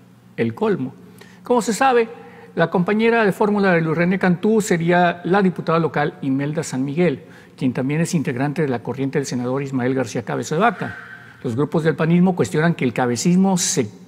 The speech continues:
quiere quedar con la presidencia y con la Secretaría General del Comité Estatal Partidista. Se quieren comer todo el pastel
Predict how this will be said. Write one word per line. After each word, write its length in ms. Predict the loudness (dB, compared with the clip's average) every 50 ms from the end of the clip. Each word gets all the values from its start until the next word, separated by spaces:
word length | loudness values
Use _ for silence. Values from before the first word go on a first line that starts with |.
| -20 -12 -4
quiere 360 | 0 2 2 2 0 -2 -4
quedar 360 | -2 0 0 2 2 0 0
con 200 | -2 -2 -4 -4 -8 -14 -10 -4
la 220 | -2 -2 -2 -2
presidencia 580 | -6 -8 -6 -4 -2 0 0 0 0 0 -2 -2
y 40 |
con 120 | -4 -4 -6
la 60 | -6
Secretaría 320 | -6 -8 -6 -4 -4 -4
General 320 | -2 -2 0 2 2 2 2
del 120 | 2 0
Comité 280 | 0 -2 -4 -4 -4 -6
Estatal 380 | -6 -6 -8 -6 -6 -6 -6
Partidista. 640 | -4 -6 -6 -4 -4 -4 -4 -4 -6 -8 -12 -14 -14 -16 -20 -20 -20 -20 -20 -20 -20 -20 -20 -20 -20 -20 -20 -20 -20 -20 -20 -20 -20 -8
Se 140 | -4 -2 0
quieren 200 | 2 2 2 2
comer 260 | 2 2 2 2 2
todo 140 | 2 2 2
el 80 | 2
pastel 480 | 2 0 -2 0 0 0 2 2 0